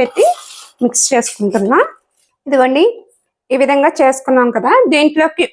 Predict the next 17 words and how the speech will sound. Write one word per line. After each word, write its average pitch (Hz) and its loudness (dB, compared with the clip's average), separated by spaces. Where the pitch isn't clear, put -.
ఒక 302 -4
రెండు 277 0
టేబుల్ 277 2
స్పూన్ల 294 2
ఆయిల్ 254 2
కూడా 269 4
ఇప్పుడు 247 -2
యాడ్ 226 0
చేసుకుని 285 0
మరొకసారి 262 0
అయితే 240 -2
మిక్స్ - -2
చేసుకుంటున్నా. 208 0
వేడిగా 285 2
ఉంది 269 0
కదా, 339 2
ఇలా 254 2